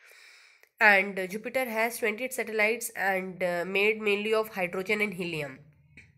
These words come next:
Now we'll talk about Saturn. So students, if we talk about Saturn, so it is the second largest planet in the solar system after Jupiter. And students, it is very cold, and its distinctive feature, students, is the ring, uh, made up of the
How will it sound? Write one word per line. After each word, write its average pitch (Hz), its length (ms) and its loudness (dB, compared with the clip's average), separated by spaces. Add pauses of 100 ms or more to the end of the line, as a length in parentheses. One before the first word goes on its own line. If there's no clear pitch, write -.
(1000)
Now 226 220 4
we'll 277 160 -4
talk 208 260 -2
about 247 240 -4
Saturn. 170 560 2 (720)
So 277 120 -6
students, 302 380 -8
if 233 120 -4
we 262 80 -6
talk 233 240 -2
about 277 300 -4
Saturn, 233 460 -4
so 269 120 -6
it 254 100 -4
is 254 120 -6
the 262 100 -4
second 240 360 -4
largest 226 360 -4
planet 190 340 -2
in 214 120 -2
the 220 120 2
solar 190 300 -4
system 202 420 -8
after 185 280 -4
Jupiter. 185 560 -8
And 175 260 -4
students, 220 220 -4
it 220 120 -8
is 196 120 -6
very 190 160 -4 (100)
cold, 190 360 -6 (560)
and 170 440 -2
its 170 200 -4
distinctive 226 520 -6
feature, 233 340 -2
students, 233 360 -4
is 202 100 -12
the 214 240 2
ring, 233 320 -2 (100)
uh, 175 200 -2
made 196 460 0
up 185 240 -2
of 190 460 -2
the 180 300 -2